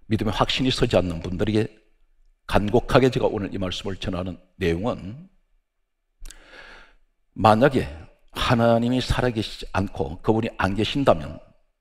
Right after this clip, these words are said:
천오백 년 후에 이 땅에 예수님께서 오실 이 사건에 대해서는 기록할 수가 없습니다.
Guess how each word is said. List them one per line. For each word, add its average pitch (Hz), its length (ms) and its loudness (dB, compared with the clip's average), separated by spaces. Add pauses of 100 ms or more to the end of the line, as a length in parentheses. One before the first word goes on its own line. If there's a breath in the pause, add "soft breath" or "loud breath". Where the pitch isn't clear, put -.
(920)
천오백 120 580 0
년 117 200 0
후에 104 580 -4 (800)
이 - 200 -4
땅에 120 480 6
예수님께서 117 920 2 (180)
오실 107 440 -2 (640)
이 107 80 -4
사건에 104 380 0
대해서는 104 360 -2 (800)
기록할 98 280 0
수가 - 200 -6
없습니다. - 540 -8